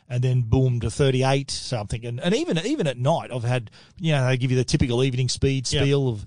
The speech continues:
Speaker 1: they say eighty,
Speaker 2: Mm.
Speaker 1: and I'm getting in the nineties, low nineties.
Speaker 2: Remember, you're,
Speaker 1: Yeah.
Speaker 2: you're first in suburbs, so
Speaker 1: Yeah.
Speaker 2: when, when, when ten thousand people have, have come over, that's when you
Speaker 1: Yeah.
Speaker 2: start to get actual
Speaker 1: Okay.
Speaker 2: congestion, which is not,
Speaker 1: 'Cause, uh,
Speaker 2: not a bad thing.
Speaker 1: I,
Speaker 2: You're
Speaker 1: I,
Speaker 2: still gonna get eighty plus.
Speaker 1: Someone, uh, Jason Cartwright commented from, uh,
Speaker 2: Mm.
Speaker 1: Tech A U,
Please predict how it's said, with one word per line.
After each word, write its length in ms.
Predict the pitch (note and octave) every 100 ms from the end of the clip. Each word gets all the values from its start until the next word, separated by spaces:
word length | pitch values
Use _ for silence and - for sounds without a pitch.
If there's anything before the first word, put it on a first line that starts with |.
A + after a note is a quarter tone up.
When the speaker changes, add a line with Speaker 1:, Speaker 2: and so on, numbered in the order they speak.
| - - -
Speaker 1:
they 160 | C3+
say 260 | C3 C3 B2+
eighty, 400 | C3+ E3+ F#3 D#4 - -
Speaker 2:
Mm. 160 | C#3 B2 -
Speaker 1:
and 100 | A#3+
I'm 60 | A3+
getting 200 | F#3+ D3+
in 120 | C3+
the 80 | G#2
nineties, 520 | C3 D#3+ E3+ E3+ D#3
low 200 | D#3 D#3+
nineties. 460 | D3 D#3+ F3 E3+ E3+
Speaker 2:
Remember, 260 | D#3 D3
you're, 200 | D#3 E3
Speaker 1:
Yeah. 160 | G3 G#3+
Speaker 2:
you're 140 | E3+ D#3
first 320 | - C#3+ -
in 100 | A#2+
suburbs, 460 | - G#2+ G2+ F#2+ -
so 420 | B2+ A#2 A2+ A2+
Speaker 1:
Yeah. 260 | C3 B2+ G2+
Speaker 2:
when, 180 | D#3 D3
when, 240 | F#3 E3+
when 200 | E3 F#3
ten 200 | D#3+ E3
thousand 260 | C#3+ B2+ A#2
people 380 | B2 A#2+ A#2 A#2+
have, 180 | A#2+ A#2 _
have 240 | C3 A2+ - _ _ -
come 160 | C#3+
over, 260 | G#2+ E3+ C4
that's 200 | F#3 -
when 100 | D3
you 60 | C3
Speaker 1:
Yeah. 60 |
Speaker 2:
start 200 | - A#2+
to 60 | C3
get 180 | B2+ A#2+
actual 260 | A2+ -
Speaker 1:
Okay. 80 | -
Speaker 2:
congestion, 440 | B2 A2+ B2 - A2
which 160 | B2+
is 160 | B2+ - _ _ -
not, 80 | F#3
Speaker 1:
'Cause, 180 | C3+
uh, 80 | E3+
Speaker 2:
not 160 | D#3+ C#3+
a 40 |
bad 260 | A#2+ C#3+ D#3
thing. 100 | D3+
Speaker 1:
I, 140 | D#3
Speaker 2:
You're 100 | D3
Speaker 1:
I, 60 | D#3+
Speaker 2:
still 200 | D#3 E3
gonna 120 | C#3+
get 140 | A#2+ A2+
eighty 140 | C3+
plus. 320 | A2+ C#3+ B2+ -
Speaker 1:
Someone, 520 | - E3 E3 D#3 C#3+
uh, 160 | C3 A2+
Jason 380 | G#2 D#3+ - C3
Cartwright 520 | C#3+ D3 A#2 G#2+ -
commented 400 | B2+ A2+ E3 E3+
from, 240 | C3+ A#2+
uh, 100 | A2+
Speaker 2:
Mm. 80 | G2+
Speaker 1:
Tech 200 | D3 B2
A 80 | C3+
U, 380 | A2+ A2 A#3